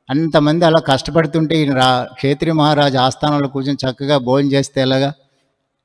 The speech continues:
అమెరికా నుంచి వివేకానంద స్వామికి తెలిసి ఆయన తిడుతూ ఉత్తరం రాస్తారు,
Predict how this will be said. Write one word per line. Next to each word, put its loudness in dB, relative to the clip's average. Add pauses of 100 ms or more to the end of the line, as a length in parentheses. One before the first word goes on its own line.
(100)
అమెరికా 4
నుంచి 2
వివేకానంద 2
స్వామికి 0
తెలిసి 0
ఆయన 2
తిడుతూ -2
ఉత్తరం 0
రాస్తారు, -2